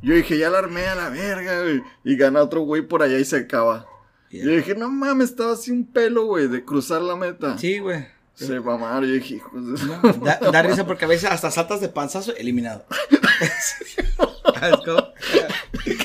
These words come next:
Speaker 1: Saltas de
Speaker 2: Sí, güey.
Speaker 1: panzazo.
Speaker 2: No, la verdad que
Speaker 1: Pero,
Speaker 2: ay.
Speaker 1: pero, pues, yo me estaba divirtiendo, aunque me quedé,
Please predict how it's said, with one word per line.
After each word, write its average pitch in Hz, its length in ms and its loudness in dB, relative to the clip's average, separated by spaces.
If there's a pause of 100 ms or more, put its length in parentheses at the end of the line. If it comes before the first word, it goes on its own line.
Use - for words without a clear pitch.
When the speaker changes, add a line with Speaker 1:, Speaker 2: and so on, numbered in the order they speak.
(380)
Speaker 1:
Saltas 160 340 -6
de 151 80 2
Speaker 2:
Sí, 165 300 2
güey. 120 180 -2
Speaker 1:
panzazo. - 200 -6
Speaker 2:
No, - 80 -4
la 170 280 6
verdad 175 260 0
que 127 380 -2
Speaker 1:
Pero, 190 280 4
Speaker 2:
ay. 180 120 -2
Speaker 1:
pero, 165 380 4 (360)
pues, 170 220 -4
yo 190 140 0
me 202 80 6
estaba 202 340 0
divirtiendo, 165 640 4
aunque 170 380 4 (100)
me 143 200 0
quedé, 147 240 4